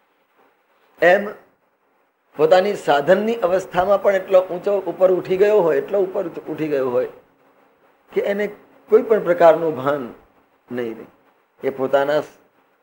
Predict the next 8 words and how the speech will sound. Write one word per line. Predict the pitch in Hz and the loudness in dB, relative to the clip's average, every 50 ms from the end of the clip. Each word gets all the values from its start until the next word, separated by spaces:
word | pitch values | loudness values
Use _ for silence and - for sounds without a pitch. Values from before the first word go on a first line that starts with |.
| _ _ - | _ _ -2
આનંદની | 139 151 160 175 175 170 160 156 156 | 0 2 2 2 0 0 -2 -6 -6
અંદર, | - 127 139 139 135 131 120 117 - | -8 -10 -8 -2 -2 0 0 -2 -4
પોતાની | 131 127 139 139 147 139 | -4 -2 -2 -2 -2 -4
અંતર્મુખતાની | - 147 160 156 175 170 165 156 - - 156 143 147 147 | -6 -6 0 0 2 2 2 0 -2 -2 -2 -2 -2 -4
અંદર | 143 143 135 | -4 -6 -6
મસ્ત | 131 151 170 202 - - - - 160 | -2 0 0 0 0 -2 -4 -6 -4
રહ્યો | 147 135 131 120 113 - | -2 -2 -2 -2 -4 -8
છે. | - - - _ | -12 -18 -20 _